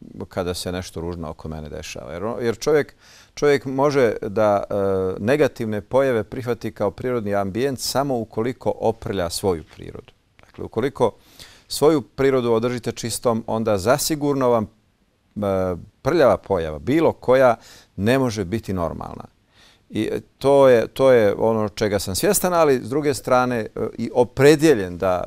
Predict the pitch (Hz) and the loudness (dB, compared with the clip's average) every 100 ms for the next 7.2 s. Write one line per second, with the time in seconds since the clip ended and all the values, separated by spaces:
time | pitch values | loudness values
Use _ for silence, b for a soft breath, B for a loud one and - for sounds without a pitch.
0 | - 90 92 92 - 95 92 90 85 - | -8 -4 -2 -2 -4 -2 -2 -2 -8 -8
1 | 104 104 - 104 95 b b b b - | -4 -4 -2 -4 -4 b b b b -6
2 | 101 98 98 104 107 110 107 107 139 175 | -2 -2 0 -2 -2 -2 -2 6 8 8
3 | 156 190 175 147 113 95 95 95 90 - | 8 6 6 2 -2 -4 -6 -6 -10 -12
4 | 98 113 147 143 123 - - 120 123 107 | -2 2 2 0 -2 -4 2 4 4 0
5 | 113 107 101 90 104 104 98 98 95 95 | -2 -4 -8 0 2 4 2 0 -8 -10
6 | 90 95 98 95 92 87 90 110 110 - | -10 -8 -8 -8 -8 -10 -6 -6 -6 -10
7 | 101 92 | -10 -12